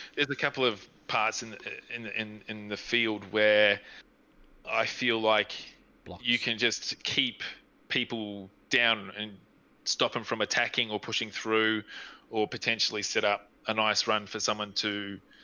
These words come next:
Speaker 1: um, score a goal and clear, clear the way through for someone. Um, but yeah, and if you, if you don't shoot anyone with the ball or pass it or get an assist, you, you walk out with zero, and you'll
Speaker 2: Yeah.
Speaker 1: hit your gun and it says zero, and you're like, "Oh, fuck,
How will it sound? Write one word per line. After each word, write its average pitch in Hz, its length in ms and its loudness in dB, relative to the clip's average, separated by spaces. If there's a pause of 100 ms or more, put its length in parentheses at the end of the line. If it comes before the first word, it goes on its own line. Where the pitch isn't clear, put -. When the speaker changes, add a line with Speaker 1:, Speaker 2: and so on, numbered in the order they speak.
(360)
Speaker 1:
um, 101 480 0
score 113 360 4
a 107 60 0
goal 143 480 4
and 113 100 -16
clear, 113 340 4 (220)
clear 120 180 4
the 110 80 4
way 107 180 4
through 117 220 2
for 131 100 -4
someone. 160 400 2 (200)
Um, 107 460 2 (720)
but 196 140 6
yeah, 110 220 4 (220)
and 135 120 4
if 123 140 2
you, - 100 0
if 135 180 0
you 147 80 4
don't 151 200 6
shoot 139 220 2
anyone 135 360 4
with 127 160 -2
the 131 80 0
ball 120 360 4
or 113 140 -2
pass 123 360 2
it 110 60 -2
or 107 140 -6
get 117 120 -2
an 117 80 -2
assist, 113 300 -6
you, 110 160 -8
you 107 160 -10
walk 113 220 -4
out 101 120 0
with 104 160 -6 (220)
zero, 110 420 -2
and - 120 -10
you'll 120 160 0
Speaker 2:
Yeah. 90 160 6
Speaker 1:
hit 95 60 -4
your 110 80 -2
gun 147 460 0
and 113 100 -6
it 104 100 -4
says 113 160 -6
zero, 107 360 2
and 117 120 -6
you're 117 100 -18
like, 127 120 -16
"Oh, 123 140 -16
fuck, - 280 -8